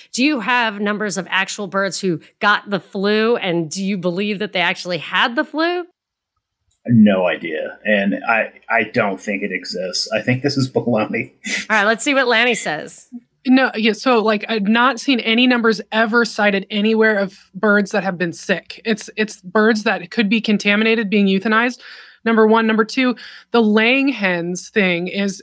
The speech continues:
Speaker 3: hens don't typically start laying till four to six months of age. They're saying this disease only affects older birds. And when birds are, uh, grown for meat, they're only gro-, raised till about six to eight weeks, the, the breed that
Speaker 2: Ah.
Speaker 3: is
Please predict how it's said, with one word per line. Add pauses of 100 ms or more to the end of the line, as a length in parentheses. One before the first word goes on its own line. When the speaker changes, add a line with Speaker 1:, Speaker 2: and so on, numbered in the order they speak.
Speaker 3:
hens
don't
typically
start
laying
till
four
to
six
months
of
age. (280)
They're
saying
this
disease
only
affects
older
birds. (280)
And (240)
when
birds
are, (160)
uh, (280)
grown
for
meat,
they're
only
gro-,
raised
till
about
six
to
eight
weeks,
the,
the
breed
that
Speaker 2:
Ah.
Speaker 3:
is